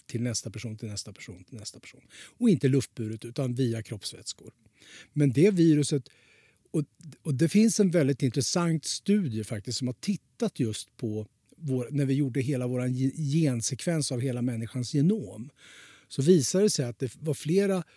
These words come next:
det var bra många procent, nu kommer inte jag ihåg om det var upp mot tio procent av hela våran arvsmassa är gamla retrovirus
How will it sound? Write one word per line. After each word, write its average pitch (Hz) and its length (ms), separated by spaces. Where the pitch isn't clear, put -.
det 160 80
var 170 80
bra 165 300
många 139 260
procent, 120 400
nu 131 80
kommer 170 160
inte 127 140
jag 120 100
ihåg 139 300
om 110 120
det 113 80
var 113 100
upp 110 120
mot 113 140
tio 113 260
procent 117 540
av 135 200
hela 127 280
våran 117 200
arvsmassa 143 600
är 147 120
gamla 143 460
retrovirus 139 1120